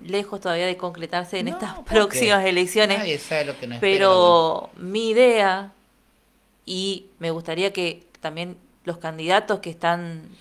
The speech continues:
Speaker 1: del otro lado,
Speaker 2: Ujú.
Speaker 1: candidatos a diputados tanto provinciales como nacionales,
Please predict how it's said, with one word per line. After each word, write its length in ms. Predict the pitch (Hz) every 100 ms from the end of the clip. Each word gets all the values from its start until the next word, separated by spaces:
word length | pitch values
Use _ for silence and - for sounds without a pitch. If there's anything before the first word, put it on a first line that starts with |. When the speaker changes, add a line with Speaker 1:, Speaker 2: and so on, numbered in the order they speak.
| _ _ -
Speaker 1:
del 140 | 160
otro 220 | 170 185
lado, 360 | 175 175 170 160
Speaker 2:
Ujú. 100 | -
Speaker 1:
candidatos 720 | 165 160 170 170 190 180 - _ _ _ _ _ _ _ _
a 100 | 165
diputados 520 | 165 165 165 175 175
tanto 280 | 175 175 175
provinciales 1080 | 175 165 165 165 - 233 226 185 180 180 - _ -
como 240 | 175 160
nacionales, 760 | 160 165 196 196 214 180 185